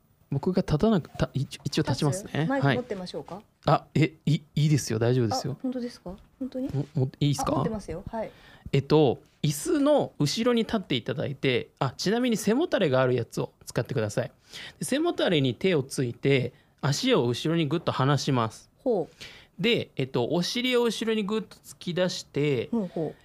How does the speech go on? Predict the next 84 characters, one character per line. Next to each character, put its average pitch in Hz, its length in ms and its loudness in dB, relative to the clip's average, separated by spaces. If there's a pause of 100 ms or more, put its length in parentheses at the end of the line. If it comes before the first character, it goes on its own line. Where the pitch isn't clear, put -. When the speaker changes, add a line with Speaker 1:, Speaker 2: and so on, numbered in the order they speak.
Speaker 1:
え 110 100 -2
っ 107 40 -6
と、 - 180 -6
頭 214 320 0
を 185 80 2
中 143 240 -2
に 117 100 -4
入 117 100 -2
れ 117 40 -2
て 135 120 -4
ほ 110 80 -4
し - 100 -4
い 139 40 0
ん - 20 0
で 110 80 -4
す - 60 -12
け 104 100 -6
ど、 113 320 -2 (260)
う 131 40 -4
ー 123 280 -2
ん 117 60 -6
と、 131 160 -4
ち - 100 -6
ょ 294 40 0
っ 294 40 -10
と 143 240 -4 (140)
ク 247 140 -2
ロ 339 180 4
ー - 20 4
ル 151 100 2
や 123 120 2
る 127 80 0
時 135 180 -4
の 117 80 -2
姿 - 220 -6
勢 110 100 0
み 104 80 -6
た - 100 -6
い - 60 -10
な。 147 180 -8 (840)
こ - 80 -20 (160)
こ - 20 -6
ま 269 160 -4
で 147 140 -6
入 127 100 -10
れ 123 100 -6
ち 127 140 -6
ゃ 113 40 -2
い 113 40 -4
ま 110 160 -6
す。 - 180 -20 (960)
Speaker 2:
は 214 260 0
い。 - 80 -6 (420)
Speaker 1:
は 151 160 0
い。 117 120 -4 (120)
え 156 60 -2
っ 151 60 -4
と、 156 120 -2
お 190 60 2
尻 214 320 -4
ぐ 190 220 0
っ - 20 -6
と 233 160 -6
後 175 280 -2
ろ 175 60 -6
突 - 140 -16
き 185 100 -6
出 185 140 -2
し - 100 -12
て、 156 240 0
頭 180 340 -2
中 165 300 -2
に 123 120 -4
入 123 100 -6
れ 151 40 -8
て 147 140 -8
る 139 80 -2
状 135 180 -2
態 135 200 -2
で 131 80 -4
す - 120 -12
ね。 - 220 -14 (480)
あ 139 120 -4
の、 131 220 -4